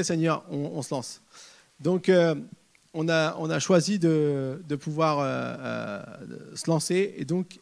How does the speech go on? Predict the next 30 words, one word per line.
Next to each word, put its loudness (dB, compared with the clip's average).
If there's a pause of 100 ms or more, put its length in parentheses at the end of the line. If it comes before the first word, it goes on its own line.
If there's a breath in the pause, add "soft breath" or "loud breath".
(160)
pendant 2
deux 4
jours 0
par 0
semaine, -4 (300 soft breath)
ils -8
travaillent 4
à 4
l'église, -4 (440)
bénévolement. 4 (840 loud breath)
Ils, 0
ils -2
sont -4
là, 2
ils -2
font -10
plein -2
de -4
choses. -2 (360 loud breath)
Et 0
ils 0
travaillent 4
sur -4
des -8
choses -6
qu'on -6
a -2
besoin -6
dans -2
l'église, 4